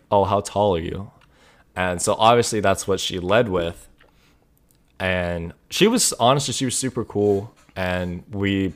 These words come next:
shot shit for, like, forty-five minutes and with her friend and, uh, Jeff. And then I ended up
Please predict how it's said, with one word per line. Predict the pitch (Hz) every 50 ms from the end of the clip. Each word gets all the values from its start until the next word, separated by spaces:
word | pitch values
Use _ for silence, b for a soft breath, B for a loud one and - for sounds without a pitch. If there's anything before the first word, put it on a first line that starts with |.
| - _ _ _ _ _ _ _ _ _ _ _ _ _ _
shot | - - - 104 95 95 92
shit | - - 101 95 95 90
for, | - 98 95
like, | 92 92 90 87 87 - _ b b b b b b b b b
forty-five | b - - 107 98 98 92 - 95 95 92 87
minutes | 85 90 90 92 92 87 - - - - _ _
and | - 92 87 87 87 - -
with | 101 98 -
her | 104 95
friend | 92 - - 92 92 95 95 92 90
and, | 90 87 87 87 85 85 _ _ _ _ _ _ _ - - _ _
uh, | 98 90 87 85 82
Jeff. | 80 - 101 95 92 92 90 - -
And | 90 90 90
then | 90 90 90 87 87 90 b b b b b b b b b b b b b b b b -
I | 98 101
ended | 113 117 113
up | 110 104 98 90 - - _